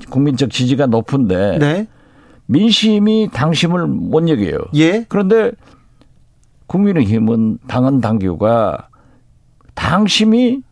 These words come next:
Speaker 1: 민심을 끌고 가게 돼 있어요.
Speaker 2: 예.
Speaker 1: 이길 수밖에 없는
Speaker 2: 예.
Speaker 1: 그런 구조예요.
Speaker 2: 네.
Speaker 1: 그렇게 되면은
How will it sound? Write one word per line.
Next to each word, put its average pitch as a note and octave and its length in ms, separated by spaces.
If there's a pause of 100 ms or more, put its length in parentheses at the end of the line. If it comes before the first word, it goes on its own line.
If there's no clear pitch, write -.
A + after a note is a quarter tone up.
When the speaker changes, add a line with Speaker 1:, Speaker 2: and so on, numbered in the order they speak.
(140)
Speaker 1:
민심을 D3+ 840
끌고 G#3+ 340
가게 G#2 220
돼 D#2+ 120
있어요. D#2 300
Speaker 2:
예. E3 360 (200)
Speaker 1:
이길 A#3 260
수밖에 A#2+ 420
없는 A#2 260
Speaker 2:
예. E3+ 140
Speaker 1:
그런 F3+ 240
구조예요. A#2+ 680
Speaker 2:
네. E3 240 (420)
Speaker 1:
그렇게 G#3 260
되면은 D#3 720